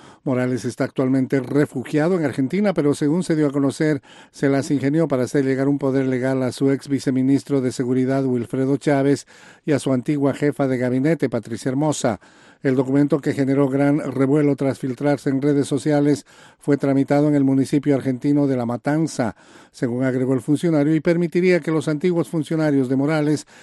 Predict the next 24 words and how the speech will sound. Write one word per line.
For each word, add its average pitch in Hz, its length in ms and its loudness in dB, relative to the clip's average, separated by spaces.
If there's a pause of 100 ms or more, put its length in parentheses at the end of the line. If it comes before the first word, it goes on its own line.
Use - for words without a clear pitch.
(160)
lo 143 140 2
inscriban 160 440 2
para 147 160 0
participar 143 720 -2 (300)
en 135 160 0
la 127 80 0
contienda 143 600 0 (300)
a 135 120 -4
solo 147 580 2
cinco 151 320 -2
días 151 240 2
de 143 80 0
que 139 100 -4
se 123 140 -4
cierren 139 340 2
las 117 120 -2
listas 139 340 0
de 131 80 0
postulantes 135 720 -2
en 131 80 -4
el 131 160 -2
Tribunal 123 480 -2
Supremo 117 480 -6
Electoral. 107 720 -8